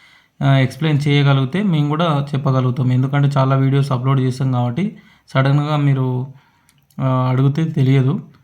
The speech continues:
కాబట్టి మీరు, మీరు వీడియోని పూర్తిగా చూడండి, చూసిన తర్వాతనే కాంటాక్ట్ చేయండి, otherwise కాంటాక్ట్ చేయకండి ఫ్రెండ్స్, ఓకేనా? ఇప్పుడు మనం ఈ ల్యాండ్ డీటెయిల్స్ చూసుకుంటే, ఈ ల్యాండ్ వచ్చేసి మనకు పటాన్ చెరువు, ఆ, పటాన్ చెరువు మండల్, సంగారెడ్డి డిస్ట్రిక్ట్ వస్తుంది.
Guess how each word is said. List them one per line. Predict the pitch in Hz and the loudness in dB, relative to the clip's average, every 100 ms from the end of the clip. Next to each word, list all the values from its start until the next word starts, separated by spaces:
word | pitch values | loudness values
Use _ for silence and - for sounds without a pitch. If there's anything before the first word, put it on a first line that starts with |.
| _ - | _ -4
కాబట్టి | 139 135 143 | 0 2 2
మీరు, | 147 135 | 2 2
మీరు | 127 135 143 | 2 2 2
వీడియోని | 135 139 151 147 | 2 2 0 -2
పూర్తిగా | 143 139 139 139 | -2 0 2 0
చూడండి, | - 135 139 165 | 0 0 0 0
చూసిన | 151 139 143 | 0 0 0
తర్వాతనే | 139 127 135 151 | 0 0 0 -2
కాంటాక్ట్ | 139 127 127 123 127 | 0 0 0 -2 -2
చేయండి, | 135 | 0
otherwise | 147 135 131 135 139 | 0 0 0 -2 -2
కాంటాక్ట్ | 127 123 123 120 | -2 0 -2 -2
చేయకండి | 123 131 123 | -4 -4 -6
ఫ్రెండ్స్, | 120 135 - - - 135 | -6 -10 -10 -14 -8 -4
ఓకేనా? | 131 160 185 - - - _ _ _ _ - | 0 0 -2 -10 -20 -20 _ _ _ _ -6
ఇప్పుడు | 139 170 | 2 4
మనం | 151 147 143 | 4 4 4
ఈ | |
ల్యాండ్ | 143 135 147 151 | 4 4 4 4
డీటెయిల్స్ | 143 151 147 | 2 2 0
చూసుకుంటే, | 147 143 139 143 190 226 - _ _ _ - | -2 -2 0 2 0 -6 -14 _ _ _ -2
ఈ | |
ల్యాండ్ | 139 139 156 156 | 2 4 4 0
వచ్చేసి | 143 160 160 147 | 0 -2 0 2
మనకు | 143 143 143 147 131 143 - _ _ _ _ _ _ _ _ - | 2 2 0 -2 -2 -6 -16 _ _ _ _ _ _ _ _ -2
పటాన్ | 143 156 160 | 2 2 2
చెరువు, | 165 156 170 220 - _ _ _ _ _ _ _ _ - | 2 0 -2 -4 -8 _ _ _ _ _ _ _ _ -4
ఆ, | 160 151 | 0 2
పటాన్ | 139 143 156 160 | 2 2 2 2
చెరువు | 156 | 2
మండల్, | 147 139 151 165 165 | 4 4 4 0 -6
సంగారెడ్డి | - 139 143 147 143 | 0 2 4 2 2
డిస్ట్రిక్ట్ | 139 139 156 143 | 2 2 0 -2
వస్తుంది. | 143 147 147 214 254 | -2 0 0 0 -4